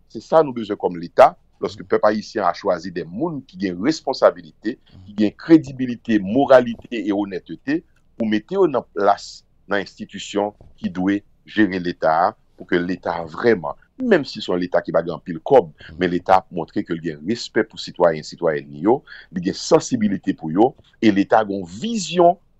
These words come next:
Speaker 1: de la société que nous voulons conduire dans le chemin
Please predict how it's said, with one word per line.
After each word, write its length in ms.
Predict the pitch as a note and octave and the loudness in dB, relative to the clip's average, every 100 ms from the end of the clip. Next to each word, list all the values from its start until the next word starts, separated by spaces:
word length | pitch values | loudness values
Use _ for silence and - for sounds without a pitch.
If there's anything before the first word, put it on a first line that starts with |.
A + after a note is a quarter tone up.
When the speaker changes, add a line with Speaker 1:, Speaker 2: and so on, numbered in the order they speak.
| _ - | _ 2
Speaker 1:
de 80 | A2 | 2
la 60 | |
société 480 | - B2 G#2+ G#2 A2+ | 2 -2 -2 -2 -2
que 100 | G2 | -2
nous 140 | G2 | -2
voulons 140 | E2+ F#2 | -2 -6
conduire 380 | - B2+ G#2+ G#2+ | -2 -2 0 -2
dans 100 | F2 | -2
le 60 | E2 | -6
chemin 500 | - C3 A2 C3+ | -6 -2 0 0